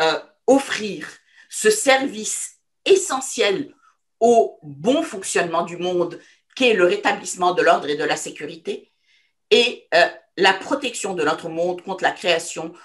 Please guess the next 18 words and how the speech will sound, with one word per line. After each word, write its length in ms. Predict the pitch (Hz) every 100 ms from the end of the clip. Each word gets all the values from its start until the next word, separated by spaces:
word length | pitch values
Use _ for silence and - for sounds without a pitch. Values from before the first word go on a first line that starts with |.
| - _ -
euh, 80 | 165
de 420 | 160 196 190 - -
vides 640 | 160 151 202 302 220 151 -
sécuritaires 920 | - 180 165 165 151 - 156 165 190 - - - - _ -
qui, 340 | 220 240 - 180
même 260 | 220 302
s'ils 220 | - 240
se 100 | -
situent 540 | 220 196 - 208 180 -
en 160 | 208 185
Afrique 560 | 196 - 185 180 - -
ou 180 | 214 202
au 60 |
Moyen-Orient, 800 | 185 175 165 156 143 143 151 - _ _ _ -
nous 120 | 202
le 140 | 185
savons 340 | - 233 214 175
bien, 340 | 147 165 175